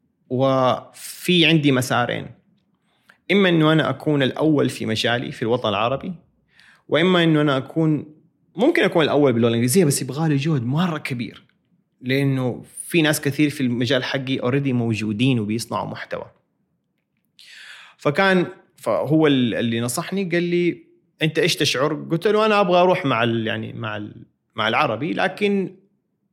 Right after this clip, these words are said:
ليش ما أروح إنجليزي ما دام عندي اللغة الإنجليزية وأنا متواجد في ماليزيا؟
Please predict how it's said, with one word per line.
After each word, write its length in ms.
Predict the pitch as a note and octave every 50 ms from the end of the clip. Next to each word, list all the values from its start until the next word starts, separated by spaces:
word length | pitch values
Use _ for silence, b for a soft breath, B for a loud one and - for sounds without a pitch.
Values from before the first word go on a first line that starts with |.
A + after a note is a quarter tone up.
| _ _ _ _
ليش 600 | F3 F3+ E3 F3+ A#3 C4 A3 - - - - F3
ما 220 | F3 E3+ E3+ D#3
أروح 240 | E3+ G3 G3 - -
إنجليزي 420 | E3 D#3+ E3+ A3+ B3+ A#3+ D#3+ C#3+
ما 60 | C#3 C#3+
دام 140 | D#3 D#3
عندي 180 | E3 F3 E3 D3
اللغة 180 | D#3 F3+ E3+ E3
الإنجليزية 760 | D3 C#3+ C#3 C#3+ C#3+ C#3 B2 C#3 C3 A#2 A2 A2+ B2+ - _ _ _ -
وأنا 200 | C3 D3+ E3+ F3
متواجد 360 | E3 D3+ - D3+ D3+ C#3+ C#3
في 160 | C#3 - -
ماليزيا؟ 520 | B2+ B2 B2 C3 B2+ A2 G2 G#2+ G2+ G#2+